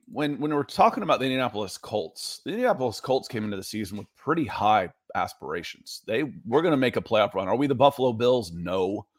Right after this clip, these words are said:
Uh, are we the Kansas City Chiefs? Probably not. Can we be that third team coming in where we can make some noise in the playoffs? Yes, yes, we can. And they're three, three, and one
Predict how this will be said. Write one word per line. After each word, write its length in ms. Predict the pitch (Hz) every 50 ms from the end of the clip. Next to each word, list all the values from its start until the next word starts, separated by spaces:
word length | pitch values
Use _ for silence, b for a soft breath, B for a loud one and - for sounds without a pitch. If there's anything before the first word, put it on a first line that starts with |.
| _ _ _ _ _ _ _ _ _ -
Uh, 180 | - 107 104 107
are 120 | 90 107
we 80 | 120 123
the 80 | 120 127
Kansas 280 | - 147 151 143 123
City 160 | 123 139 135
Chiefs? 300 | 120 - - 123 120 117
Probably 560 | - _ - - 117 120 113 110 95 - 104 101
not. 300 | 95 104 104 90 - -
Can 180 | - 151 160
we 100 | 175 170
be 160 | 147 131 143
that 240 | 139 135 131 - -
third 220 | - 120 131 127 -
team 180 | 135 131 127
coming 220 | 120 123 123 131 143
in 140 | 160 160
where 100 | 135 120
we 80 | 107 107
can 140 | 101 110 107
make 160 | 110 107 -
some 120 | - 117
noise 280 | 113 110 113 113 107 98
in 60 | 110
the 80 | 107 104
playoffs? 400 | _ - 147 151 135 - - -
Yes, 340 | 117 139 120 - - - -
yes, 200 | 101 104 - -
we 140 | 123 135
can. 400 | 123 - - 165 170 139 107 85 - b b b b b b b b b b b b b _ _ _ _ _ _ _ -
And 80 | 185
they're 180 | 226 262 254 233
three, 420 | - - - 151 156 160 170 175
three, 340 | 156 - - 135 143 139 131
and 160 | 127 113 110
one 360 | 101 92 95 90 82 - -